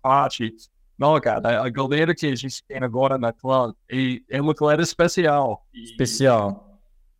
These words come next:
Speaker 1: infelizmente, tipo, a única coisa que me dá, me dá dor é, é, é a gente tá espalhado pelo Brasil.
Speaker 2: É.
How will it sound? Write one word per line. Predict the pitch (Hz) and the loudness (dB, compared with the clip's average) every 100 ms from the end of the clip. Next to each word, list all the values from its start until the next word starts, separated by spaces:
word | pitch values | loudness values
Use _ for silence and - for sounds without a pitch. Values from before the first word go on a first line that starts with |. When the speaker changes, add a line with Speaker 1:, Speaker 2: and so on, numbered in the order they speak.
| _ _ _ | _ _ _
Speaker 1:
infelizmente, | 151 151 185 175 156 151 170 180 202 | -4 0 0 0 -2 0 0 0 -4
tipo, | 180 185 - 180 175 175 151 | -4 -4 -2 0 2 2 2
a | 147 | 2
única | 175 180 180 | 2 0 -2
coisa | 190 170 | -2 -2
que | - | -4
me | 170 | -4
dá, | 147 151 139 113 - | 0 0 0 -8 -6
me | 151 147 | -6 -2
dá | 143 143 | 0 0
dor | 120 143 180 202 170 | 0 0 2 2 0
é, | 147 147 | 0 -4
é, | 127 127 139 - _ _ | -8 -8 -10 -10 _ _
é | - | -8
a | 143 | -4
gente | 143 131 | -4 -2
tá | - 156 | 2 2
espalhado | 160 - 165 165 151 151 165 | 2 2 2 4 0 0 -2
pelo | 170 170 | 0 0
Brasil. | 175 190 135 202 | -2 -2 -2 -4
Speaker 2:
É. | 107 101 | -4 -8